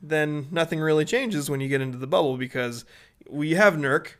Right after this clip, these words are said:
and he's there, but he's still trying to work his way back into basketball shape.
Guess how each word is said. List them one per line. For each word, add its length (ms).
and 140
he's 180
there, 380
but 640
he's 260
still 160
trying 240
to 60
work 240
his 120
way 160
back 240
into 140
basketball 480
shape. 340